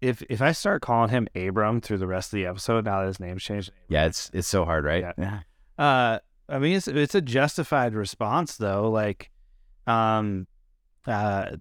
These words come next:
Speaker 1: I mean, think of if you're at work and you forgot something and someone reminded you of it,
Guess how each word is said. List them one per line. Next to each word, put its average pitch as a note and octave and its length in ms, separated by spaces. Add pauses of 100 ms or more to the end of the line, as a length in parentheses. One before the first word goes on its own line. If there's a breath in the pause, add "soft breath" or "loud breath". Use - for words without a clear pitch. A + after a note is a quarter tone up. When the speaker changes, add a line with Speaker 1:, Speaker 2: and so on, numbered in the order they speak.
Speaker 1:
I C3+ 60
mean, A2+ 160
think D#3 240
of C3 160
if A2+ 240
you're A2 340
at G2+ 240
work G#2 400
and G#2 220
you G2 80
forgot G2 420
something F#2+ 400
and F#2+ 100
someone G2+ 280
reminded F#2 480
you F2 180
of F2 140
it, F2+ 180